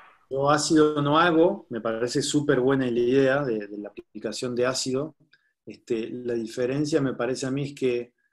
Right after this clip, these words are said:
uno, por lo menos yo, este, tengo más fácil acceso a aplicar unas pocas unidades de toxina que, eh, que me quede un remanente de ácido y poder aplicarlo y no tener que cobrarle todo el ácido al paciente, ¿no? Pero me parece súper interesante.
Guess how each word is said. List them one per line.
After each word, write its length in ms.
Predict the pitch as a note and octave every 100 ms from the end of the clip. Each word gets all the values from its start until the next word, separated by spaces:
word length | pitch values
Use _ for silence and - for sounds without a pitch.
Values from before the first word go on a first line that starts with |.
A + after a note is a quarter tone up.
| _ _ _
uno, 580 | C#3+ C#3+ C#3+ C3+ - - _ -
por 120 | A2
lo 40 |
menos 340 | A#2 B2+ B2+ A#2+
yo, 440 | C#3 C#3+ - - _ -
este, 300 | - - A2
tengo 280 | A#2+ A2+
más 260 | A#2 C3+ C#3+
fácil 380 | - C#3+ D#3+ C3
acceso 500 | B2 - C#3+ C#3+ B2
a 40 |
aplicar 560 | G#2 A#2 C3 C3 A#2 -
unas 280 | G#2+ A2 G#2
pocas 360 | - C3 C3+ B2+
unidades 420 | A#2+ B2 C3 C3
de 80 | B2+
toxina 680 | A#2+ G#2+ - C#3 C#3 D#3+ _ _ _ _ -
que, 300 | C3 C3+ D3
eh, 500 | D3 A#2 A2+ A2+ A2+
que 100 | -
me 200 | B2 A#2
quede 180 | C3+ C#3
un 140 | C#3
remanente 680 | C3+ A#2+ B2 C3+ D3 D3+ C#3+
de 140 | B2+ C3+
ácido 480 | C#3 - C3+ C#3+
y 60 | C3+
poder 300 | - A2+ A#2+
aplicarlo 680 | A#2 A2+ A2 C3 C#3 C#3+ C3+
y 280 | A2+ G#2+ G#2+
no 180 | B2 A#2+
tener 240 | A#2+ B2+
que 140 | B2+
cobrarle 400 | A#2+ G#2+ A#2+ B2
todo 160 | A#2+ A#2+
el 100 | A#2
ácido 280 | A#2+ - A#2
al 60 |
paciente, 480 | A2 G2 A#2+ G2+ F#2+ G#2+
¿no? 160 | D3
Pero 140 | C3+ A2+
me 100 | G#2+
parece 300 | A#2+ A#2+ B2
súper 360 | - C3 C3 A#2
interesante. 600 | G#2+ A2 G#2+ G#2+ G2